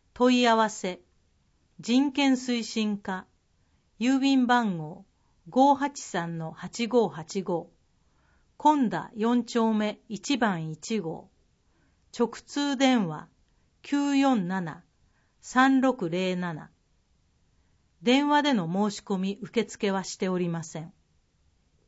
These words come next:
ファックス、九五八八零六一。メール、人権推進、ジェイアイエヌケーイーエヌエスユーアイ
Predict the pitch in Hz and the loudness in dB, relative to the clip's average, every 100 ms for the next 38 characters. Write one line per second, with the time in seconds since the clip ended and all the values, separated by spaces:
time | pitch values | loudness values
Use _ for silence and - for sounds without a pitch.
0 | _ _ _ _ _ 254 262 - - 180 | _ _ _ _ _ 2 2 -2 -14 -14
1 | 160 _ _ _ _ _ _ _ _ - | -14 _ _ _ _ _ _ _ _ -2
2 | 285 285 262 277 220 170 - - 190 - | 0 2 4 6 4 0 -10 -12 -16 -16
3 | _ _ _ _ _ - 208 - 262 277 | _ _ _ _ _ -8 -6 -2 2 4
4 | 226 165 165 - 190 185 - - - _ | 4 2 -4 -4 -4 -4 -12 -20 -20 _
5 | _ _ _ _ _ 208 240 254 247 226 | _ _ _ _ _ -2 4 6 4 2
6 | 214 - _ _ _ _ _ _ _ - | -4 -10 _ _ _ _ _ _ _ -2
7 | 233 285 285 285 277 262 - 247 233 - | 2 2 2 2 4 2 0 0 -2 -2
8 | 233 220 202 _ _ _ _ _ _ _ | -2 -2 -4 _ _ _ _ _ _ _
9 | _ _ - 262 277 285 285 277 220 - | _ _ 0 2 4 2 4 4 4 -2
10 | - 196 208 247 254 - - 254 254 254 | -6 0 2 2 -2 -8 -2 4 4 4
11 | 240 240 233 233 226 180 - _ _ _ | 2 0 0 0 0 -2 -6 _ _ _
12 | - 208 - 285 269 269 277 269 262 240 | -4 -4 -2 2 2 4 4 4 4 2
13 | 165 | 0